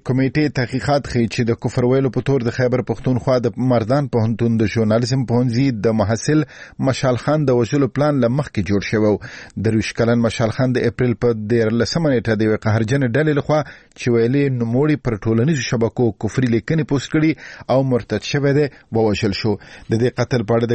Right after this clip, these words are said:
ګډ کمیټې په ریپورت کې چې پرون خپور شو راغلي چې د مشال خان وژل یو میاشت مخکې د همدې ډلې لخوا پلان شوی و. د کمیټې راپور زیاتوي چې نوموړی د هغو محصلانو لخوا وژل شوی چې دی د خپل اتحادیې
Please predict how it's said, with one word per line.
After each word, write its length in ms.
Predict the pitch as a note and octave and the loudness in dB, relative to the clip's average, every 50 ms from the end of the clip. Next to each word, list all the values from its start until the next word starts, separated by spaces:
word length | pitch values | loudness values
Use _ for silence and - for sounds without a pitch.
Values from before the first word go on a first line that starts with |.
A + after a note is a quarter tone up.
| A2+ A#2+ | 0 0
ګډ 100 | B2+ B2 A#2 - | 0 -2 -2 -2
کمیټې 400 | A2+ A#2+ A#2 - B2 B2 - A#2 | -2 -2 0 0 -2 -2 0 -2
په 80 | A2+ | -2
ریپورت 240 | A2 - B2+ C3 G#2+ | -2 0 -2 -2 -2
کې 100 | - B2 - | -4 -6 -6
چې 100 | - - - | -4 -2 -2
پرون 180 | A#2 B2 B2+ A2+ - | 0 0 -2 -4 -2
خپور 240 | - C3 C3 - - | -2 -2 -2 0 0
شو 100 | B2+ A#2+ A2+ | 0 0 0
راغلي 260 | A2 A#2 C3 B2+ - | 0 0 -2 -2 0
چې 540 | - C3+ C#3 - - - - - - - A#2 | 0 -2 -2 -2 -4 -16 -20 -14 -6 -2 -2
د 100 | A#2+ A#2+ A#2 | 0 0 0
مشال 300 | - - B2 B2+ A#2 - | 0 0 0 -2 0 0
خان 200 | C#3 C#3 C3+ C3 | -2 0 0 2
وژل 320 | B2 B2+ A#2+ - C#3 C#3 C#3 C3+ C3 | 0 0 0 0 -2 0 0 2 0
یو 100 | C3 C3 | 0 2
میاشت 320 | B2+ A#2 G#2+ - - C3+ D#3 | 0 -2 -2 -2 -4 -2 -2
مخکې 240 | D#3 - - C#3 A#2+ A#2 | -2 -2 -2 -2 -2 0
د 100 | G#2 G2+ | 0 0
همدې 220 | A#2 B2 A#2+ B2+ B2 G2+ F2+ C#3 | 0 0 2 2 0 0 0 0
ډلې 160 | D#3+ D#3+ C#3+ B2 | 0 2 0 0
لخوا 200 | A2+ - A2 G#2 - | -2 0 -2 -2 0
پلان 240 | - A2 G#2+ G2+ - | 0 0 0 0 0
شوی 180 | - A2+ G#2 G2+ | 0 2 2 2
و. 80 | F#2 - - - - - - - - - _ - | 0 -4 -10 -18 -18 -18 -18 -18 -20 -10 _ -4
د 140 | G#2+ - | -2 0
کمیټې 280 | - A2 A2+ G#2 A#2+ A#2+ A2+ A2 | 0 0 0 2 2 2 2 0
راپور 180 | G#2 - A#2 A#2+ | 0 0 0 -2
زیاتوي 400 | A2 G2+ A#2+ A2+ - - B2+ A#2+ | 0 2 0 0 0 0 -2 -2
چې 160 | A2 - A#2+ A#2 | -2 -2 -2 0
نوموړی 340 | A2 A2+ A#2 B2 B2 B2+ B2 G#2+ | 2 2 2 2 2 2 0 0
د 100 | A2 G2 | -2 -2
هغو 180 | - C3+ A#2+ A#2+ A#2 A#2+ | -2 0 0 0 0 0
محصلانو 540 | F#2+ G2 - - - A#2 A2+ B2 B2+ A#2+ | -2 -2 -4 -2 0 2 2 2 2 0
لخوا 180 | A2+ - - A#2 | 0 0 0 0
وژل 280 | A2 G#2+ G2 A#2+ A2 F#2+ - | 0 0 0 -2 -4 -2 -2
شوی 220 | - D3 C#3+ C#3+ | 0 0 0 0
چې 120 | - - C3 A2 G#2 | 0 -2 -4 0 0
دی 200 | C#3 D3+ D#3 D3+ C3+ A#2+ | 0 2 2 0 0 -2
د 80 | - | -6
خپل 220 | - _ D3 C#3+ C#3+ | -4 _ 0 0 0
اتحادیې 520 | C3 - A2+ G2 G#2+ A#2 A#2 C3+ D#3 | 0 0 0 0 0 0 2 2 2